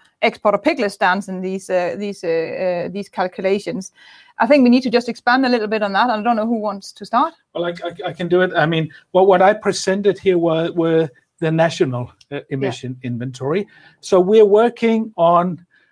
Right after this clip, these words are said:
Speaker 2: w-, <laughs> we're actually considering, uh, emissions at three different levels, uh, going from the farm level, because that is necessary in terms of how farmers act. Uh, we have the national scale,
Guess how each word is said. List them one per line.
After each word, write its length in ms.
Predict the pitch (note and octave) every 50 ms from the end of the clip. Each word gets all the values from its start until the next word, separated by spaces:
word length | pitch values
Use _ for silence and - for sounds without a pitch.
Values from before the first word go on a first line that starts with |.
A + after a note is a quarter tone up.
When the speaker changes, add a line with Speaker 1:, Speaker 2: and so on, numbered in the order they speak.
| _ _ -
Speaker 2:
w-, 120 | F3+ - - - - - -
<laughs> 240 | - _ _ _ -
we're 140 | G#3 G#3 G#3
actually 280 | - - - G#3 G#3
considering, 800 | G#3 - F#3+ F#3 E3+ - - G3+ F#3 F#3 G3 G#3 A3+ B3 A#3+ A3 - _ _ _ _ _ -
uh, 180 | F#3 E3+ E3+ E3 E3
emissions 720 | E3+ D#3+ E3 F3 F#3+ G3 - - A3+ A3+ A#3 G#3+ G#3+ - - -
at 220 | D#3+ D#3 D3+ D3+ -
three 200 | - - F#3+ E3+
different 280 | F3 - - F3+ D#3
levels, 460 | C3+ B2+ C3+ F3 G3+ G3+ - - - _ _ _ _ _ _ _ _ _ _ _ -
uh, 260 | F3+ D#3+ E3 E3 E3
going 380 | E3 E3 F3+ F3 F#3+ G3 F#3
from 220 | - - F3 D#3 D3+
the 80 | D3
farm 320 | C3 - - D#3+ F3 G3+ G3+
level, 340 | G3 F#3 F3+ F#3+ G#3+ A3 G#3+
because 520 | - F3 D#3+ - - E3 D#3+ C#3 - - _ -
that 280 | - E3+ F3 F3+ F3+ _ -
is 280 | E3+ D#3+ D3 B2+ -
necessary 720 | D#3 D#3+ E3 E3 E3+ - F3 - - F3 E3+ E3 E3+ E3+ - D3+
in 180 | E3 D3+ D3+ C3+
terms 560 | - - - D#3+ D#3+ D#3+ E3 E3+ D#3+ - - - _ -
of 300 | C#3+ C#3+ C#3 C#3+ C#3 - _ _ _ _ _ _ _ -
how 140 | - D#3 D#3
farmers 440 | D3 - D#3+ D3 D#3 D#3+ D3+ C#3 C3 - -
act. 420 | C#3+ E3 E3+ - _ - - - _ _ _ _ _ _ _ B3+ -
Uh, 220 | D#3+ D#3 D#3+ D#3 B2+ - - - - - _
we 120 | - F#3+ C#3+
have 220 | B2 F3 E3+ E3
the 100 | E3+ E3
national 800 | D#3+ D#3+ D#3+ D#3 E3+ F#3+ F#3 - A#3 A3+ G#3+ G#3+ G#3+ G#3 G#3 - _ -
scale, 480 | - - - E3 D3+ E3 G3 A3 A3+